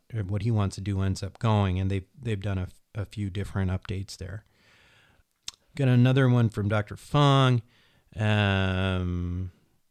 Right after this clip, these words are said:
and this is a fairly basic, but I think a good question to get into. We alluded to it earlier. He says,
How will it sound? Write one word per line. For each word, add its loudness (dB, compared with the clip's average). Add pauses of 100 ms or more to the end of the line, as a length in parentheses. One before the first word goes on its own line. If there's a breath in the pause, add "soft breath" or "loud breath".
(180)
and 2
this 4
is 0
a 2
fairly -2
basic, -4
but -4
I 2
think -2
a -2
good -6
question -4
to -6
get 0
into. 2
We -2
alluded 0
to -4
it -6
earlier. 0 (400 loud breath)
He -2
says, 0